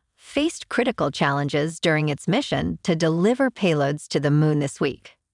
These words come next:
After a successful launch on January eighth, Peregrine encountered issues with its solar panels and propulsion system, leading to a critical fuel leak.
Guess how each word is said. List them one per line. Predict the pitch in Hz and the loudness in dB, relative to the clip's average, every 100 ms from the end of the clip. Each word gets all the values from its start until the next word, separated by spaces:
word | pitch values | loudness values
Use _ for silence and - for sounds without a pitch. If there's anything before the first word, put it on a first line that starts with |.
| _ _ _ _ _ _ _ _ - | _ _ _ _ _ _ _ _ -2
After | 269 - 269 | -2 0 0
a | |
successful | - 175 - 208 269 - 147 | 0 -4 -2 -4 -2 -2 0
launch | 147 190 190 | 2 0 0
on | 151 147 | 0 -2
January | - 196 233 147 139 139 139 | -2 0 2 2 2 2 0
eighth, | 143 220 _ _ _ - | 0 -6 _ _ _ -6
Peregrine | 294 330 277 175 156 | 0 0 2 2 2
encountered | 147 - 160 147 151 | -2 -2 -2 0 0
issues | 147 143 156 147 180 | 0 -2 0 -2 0
with | 147 135 | -2 0
its | 135 - | -2 -4
solar | - 202 240 143 | -2 2 2 0
panels | 160 135 139 143 | 0 0 0 0
and | 139 131 | -2 -2
propulsion | 135 - 262 - 131 | -2 0 0 0 -2
system, | - 127 - 156 175 - _ _ - | -2 -2 -2 -4 -4 -12 _ _ 0
leading | 247 339 247 | 2 4 2
to | 165 147 | 2 0
a | 143 | -2
critical | - 220 226 - 147 | -2 0 0 0 -2
fuel | - 214 254 143 | 0 0 2 0
leak. | - - - | -4 -10 -20